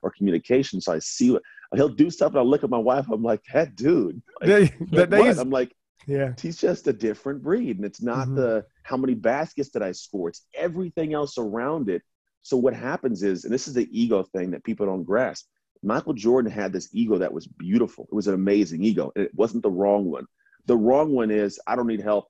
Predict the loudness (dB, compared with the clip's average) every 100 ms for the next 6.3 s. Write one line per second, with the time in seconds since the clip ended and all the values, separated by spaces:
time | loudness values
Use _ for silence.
0 | -4 -4 -2 -6 -6 -8 -4 -4 -4 _
1 | -8 -6 -4 -4 -4 -4 -2 -2 0 -2
2 | -4 -10 _ _ _ _ -6 -4 -4 -6
3 | -6 -4 -6 -8 -8 -8 -4 -2 0 -2
4 | -4 -8 -10 -8 -8 -6 -4 -4 -4 -4
5 | -4 -6 -4 -4 -2 -4 0 0 0 0
6 | -2 -2 -2